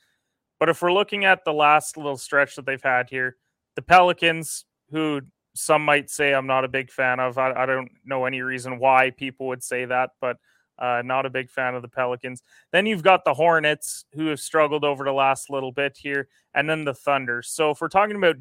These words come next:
strictly that three-game winning streak, all games that, that,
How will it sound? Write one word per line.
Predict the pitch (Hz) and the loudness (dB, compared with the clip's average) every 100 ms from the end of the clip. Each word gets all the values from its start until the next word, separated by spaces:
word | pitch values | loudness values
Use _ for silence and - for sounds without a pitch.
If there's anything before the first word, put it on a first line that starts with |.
| 127 | -6
strictly | - - 170 - 170 | -12 -2 -2 0 0
that | 151 139 | 2 2
three-game | - 160 143 143 135 | 0 -8 -4 -4 -2
winning | 139 147 | -6 -6
streak, | - 160 151 _ _ _ - | -6 -6 -6 _ _ _ 2
all | 233 196 | 4 4
games | 160 165 147 | 2 -2 -4
that, | 143 139 | -6 2
that, | 135 | 2